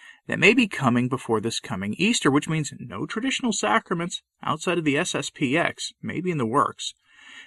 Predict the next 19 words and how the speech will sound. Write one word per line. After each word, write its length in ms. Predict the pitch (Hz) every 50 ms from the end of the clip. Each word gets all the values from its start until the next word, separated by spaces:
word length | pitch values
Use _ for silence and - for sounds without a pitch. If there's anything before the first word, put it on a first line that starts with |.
| _ -
This 120 | 170 165
story 280 | - - 196 185 190 175
bears 240 | 170 170 165 151
all 120 | 160 - 175
the 120 | 196 190
hallmarks 560 | - - 165 160 165 165 165 160 160 - -
of 80 | 156 143
the 60 | 147 131
warning 400 | 107 110 117 120 120 120 120 117
from 160 | - 113 104
the 80 | -
early 260 | - - 123 123 139 143
days 260 | - 110 98 101 107
of 100 | 113 110
the 80 | 127
Francis 540 | - - - 101 90 101 - - 120 - -
reign 300 | 117 143 - 110 107 107
of 160 | 104 101 -
doom. 360 | - 127 117 113 101 92 -